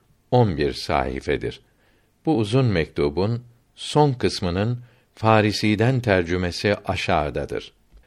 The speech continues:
Kur'an-ı Kerim'de ve hadis-i şeriflerde öyle bilgiler vardır ki bunlar tevil edilmeden anlaşılamaz.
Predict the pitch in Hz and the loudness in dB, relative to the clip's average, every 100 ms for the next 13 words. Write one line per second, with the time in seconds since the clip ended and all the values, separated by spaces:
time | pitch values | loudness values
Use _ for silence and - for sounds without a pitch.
0 | _ _ _ _ _ _ - 160 160 190 | _ _ _ _ _ _ 0 4 6 4
1 | 131 - 104 98 87 101 - - _ _ | 4 2 0 0 2 2 2 -2 _ _
2 | _ - 104 98 90 113 120 80 - 73 | _ 4 4 6 4 2 0 -2 -2 -2
3 | 78 73 76 64 73 64 - _ _ _ | -2 -2 -2 -2 -4 -6 -10 _ _ _
4 | _ _ _ - 165 160 101 87 71 73 | _ _ _ 6 8 10 8 4 -2 -2
5 | 76 76 76 73 87 123 123 123 123 - | -2 -2 -4 -2 -2 -2 0 -2 -2 -8
6 | _ _ _ _ _ _ - 139 131 139 | _ _ _ _ _ _ 2 4 4 4
7 | 139 - _ _ - 120 120 120 113 107 | 0 -12 _ _ 4 8 10 8 6 6
8 | 120 135 87 90 90 78 78 64 - 62 | 4 2 2 2 0 -2 -4 -6 -6 -6
9 | 55 53 - | -6 -10 -14